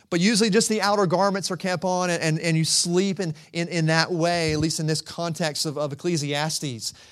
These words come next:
The, and, and so if you had a buddy, you had someone who was close to you, there would be that warmth that would be shared. And, and of course,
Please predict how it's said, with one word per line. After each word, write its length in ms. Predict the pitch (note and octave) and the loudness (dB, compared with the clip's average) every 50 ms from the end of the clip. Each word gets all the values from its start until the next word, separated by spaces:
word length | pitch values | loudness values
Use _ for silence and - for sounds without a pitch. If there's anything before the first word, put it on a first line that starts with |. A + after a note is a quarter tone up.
| - - | -20 -10
The, 240 | _ D#3+ E3+ E3 - | _ -2 -2 -2 -2
and, 220 | E3 E3 E3 E3 D#3+ | -2 -4 -4 -4 -2
and 200 | E3+ F3 E3 D#3 | -2 -2 -2 0
so 260 | - G3+ F#3 E3+ E3+ - - - | 2 4 2 2 2 -4 -4 -2
if 120 | - E3+ | 0 2
you 120 | F3+ G3+ G3 | 4 4 4
had 340 | F#3+ F#3+ F#3+ G3 G3+ G3+ G3 | 4 4 4 4 4 6 6
a 80 | F#3 | 6
buddy, 420 | D#3 C#3 E3 E3+ F3+ F#3+ F#3+ F3+ F3+ | 6 6 8 8 10 10 8 8 6
you 160 | E3+ E3+ E3 | 4 4 4
had 340 | F3 F3 F3 F#3 F#3+ F#3+ E3 | 2 2 2 2 2 2 2
someone 540 | - - G#3 F#3+ F3+ F3 F3 F3+ F3 F3 | 2 2 2 2 2 2 2 2 2 4
who 100 | E3+ F3 | 4 4
was 140 | E3+ D#3+ C#3+ | 4 2 0
close 400 | - - - F3+ D#3+ F3 D#3+ - - | -2 -4 -2 0 0 0 0 -2 -2
to 80 | F#3 | -2
you, 120 | E3+ D3+ C3+ | 0 2 2
there 100 | D#3 D3 | 2 2
would 120 | D3+ C3 | 2 2
be 100 | D#3 D#3 | 2 2
that 180 | D3 D3 C#3 - | 2 2 0 0
warmth 360 | D3+ C#3+ D3+ D#3+ E3 D#3+ - | -2 -2 0 0 0 0 -2
that 120 | D#3+ - | -4 -6
would 120 | C#3+ C#3 C3 | -6 -6 -6
be 80 | C3+ | -6
shared. 720 | C3 - - - - - D3+ D#3 D#3 D#3+ D3+ C#3+ C3 B2 - - - - - - | -4 -2 -2 -2 -2 -4 -2 -2 0 0 0 0 -2 -4 -6 -12 -20 -20 -14 -6
And, 180 | - D3+ D3 D3 | -4 -2 -2 -2
and 120 | D3 D3 | -2 -4
of 100 | D3 B2 | -6 -8
course, 500 | - - - E3+ E3+ D#3+ D#3 - - - | -8 -4 -2 2 2 2 2 2 0 -2